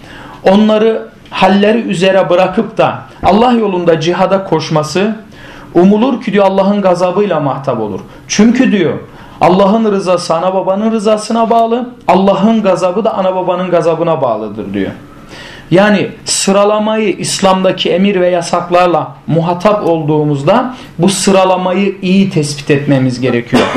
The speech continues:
<coughs> Buhari'de gelen bir rivayette sahabenin birisi Allah Resulü'ne beyat ederek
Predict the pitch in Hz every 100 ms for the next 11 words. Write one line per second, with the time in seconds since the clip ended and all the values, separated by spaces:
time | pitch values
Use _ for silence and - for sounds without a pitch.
0 | - - - 165 175 220 233 247 226 208
1 | 202 196 202 190 180 165 160 147 - 233
2 | 262 - - - 185 185 190 190 190 190
3 | 170 151 - 170 185 190 175 - 165 160
4 | 143 165 190 196 165 143 180 254 -